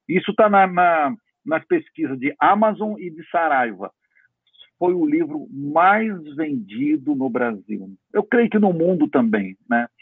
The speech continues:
Eu creio que no mundo também. Então, a pandemia, é, trouxe aí uma nova perspectiva das pessoas analisarem os fatos. Olha que coisa interessante. Antes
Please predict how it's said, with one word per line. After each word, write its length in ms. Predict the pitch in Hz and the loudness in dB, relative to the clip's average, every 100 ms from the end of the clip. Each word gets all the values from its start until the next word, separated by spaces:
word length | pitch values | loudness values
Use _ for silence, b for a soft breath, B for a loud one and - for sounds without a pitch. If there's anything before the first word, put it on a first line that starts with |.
| B B - | B B -2
Eu 140 | 156 | 0
creio 200 | 147 160 | 4 4
que 120 | 160 | 4
no 100 | 151 | 4
mundo 160 | 143 139 | 4 4
também. 220 | 123 117 | 4 2
Então, 260 | - 214 226 | 4 4 4
a 80 | 208 | 4
pandemia, 800 | 233 254 214 185 220 226 180 143 | 2 4 2 2 4 4 4 2
é, 400 | 170 170 156 151 - _ _ _ _ | 2 4 4 0 -6 _ _ _ _
trouxe 460 | - 226 330 320 214 | 4 6 4 2 -4
aí 160 | 190 226 | -4 -2
uma 160 | 226 | -2
nova 260 | 196 202 220 | 2 0 0
perspectiva 1120 | 226 214 _ 240 - _ - 202 269 226 175 | -4 -6 _ -14 -14 _ -10 -2 0 0 -4
das 240 | 135 151 - | -4 -6 -8
pessoas 680 | 147 113 - 156 151 127 127 _ | -12 -12 -6 -2 -2 -4 -8 _
analisarem 720 | 139 147 147 135 110 135 135 | -4 -2 -2 -2 -2 0 0
os 100 | 131 - _ - | -4 -8 _ -8
fatos. 260 | 107 - B B B B - | -8 -8 B B B B 2
Olha 220 | 240 247 | 4 2
que 120 | 240 | -2
coisa 280 | - 226 208 | 0 2 2
interessante. 640 | 202 190 165 - - - - | -2 -4 -6 -8 -10 -10 0
Antes 580 | 240 330 294 - 269 | 4 4 0 -6 -10